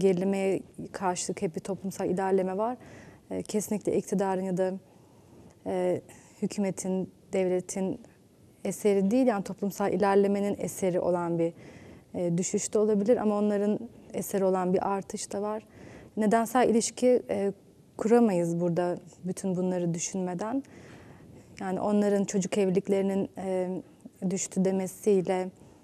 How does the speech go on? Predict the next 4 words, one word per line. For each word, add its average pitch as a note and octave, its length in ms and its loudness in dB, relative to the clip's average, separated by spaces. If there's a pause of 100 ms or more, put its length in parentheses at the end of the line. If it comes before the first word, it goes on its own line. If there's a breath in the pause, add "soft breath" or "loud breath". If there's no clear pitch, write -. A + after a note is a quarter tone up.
(400 loud breath)
çocuk F#3+ 280 -2
politikalarının, F3+ 840 0
evlilik F3+ 360 -2
politikalarının F#3 800 -4